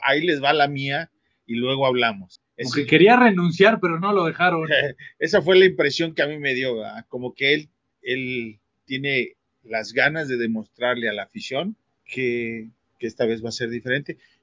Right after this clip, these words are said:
Speaker 1: Y por el bien del equipo, ojalá y así sea, ¿no? Lo de Bill Polian a mí me gusta, me gusta que esté ahí, porque si pedimos a alguien que sabe, pues difícilmente vamos a encontrar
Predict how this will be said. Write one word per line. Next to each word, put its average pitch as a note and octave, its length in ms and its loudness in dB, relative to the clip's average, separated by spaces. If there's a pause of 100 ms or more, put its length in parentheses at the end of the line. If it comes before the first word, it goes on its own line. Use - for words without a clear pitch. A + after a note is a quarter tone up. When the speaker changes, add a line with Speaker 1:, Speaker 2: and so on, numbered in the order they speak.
(100)
Speaker 1:
Y B2+ 140 -6
por C#3 200 -2
el C#3 80 0
bien F3+ 220 4
del D3 220 2
equipo, D3+ 300 -6
ojalá C3 280 -4
y C3+ 100 -6
así B2 220 -8
sea, - 320 -10
¿no? G#2+ 100 -12 (220)
Lo A2 100 -4
de A2+ 120 -2
Bill C#3 200 -2
Polian D3+ 360 -2
a A2+ 80 0
mí A#2+ 300 -2
me G#2+ 120 -6
gusta, B2 480 -8 (160)
me F3+ 80 -20
gusta A#2+ 360 -10 (140)
que G2+ 80 -18
esté G2 220 -10
ahí, G2+ 240 -8 (160)
porque - 240 -20
si - 140 -12
pedimos A2+ 340 -2
a - 40 -4
alguien A#2+ 200 -2
que F#2+ 100 -16
sabe, B2 380 -2 (180)
pues G2 140 -16
difícilmente B2 600 -2
vamos A#2 200 2
a A2 60 -4
encontrar G#2+ 480 -6